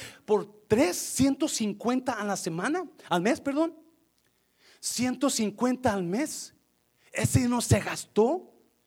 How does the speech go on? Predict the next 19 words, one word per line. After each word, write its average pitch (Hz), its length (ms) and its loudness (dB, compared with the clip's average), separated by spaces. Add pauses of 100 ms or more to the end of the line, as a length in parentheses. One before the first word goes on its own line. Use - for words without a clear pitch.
(160)
Usted 220 320 -4
puede 220 480 -6
quitar 202 480 -10
todo 208 380 -6
eso, 226 240 -10
iglesia. 123 540 -12 (360)
Usted 214 300 4
puede 254 200 8
reducir 226 600 2
sus 180 240 -6
gastos 220 420 -2 (140)
y 196 100 2
comenzar 175 800 -6
a 240 140 -4
pagar, 151 640 -8 (180)
comenzar 160 560 -6
a 247 100 -2
pagar. 175 280 0 (160)
Primero, 170 800 0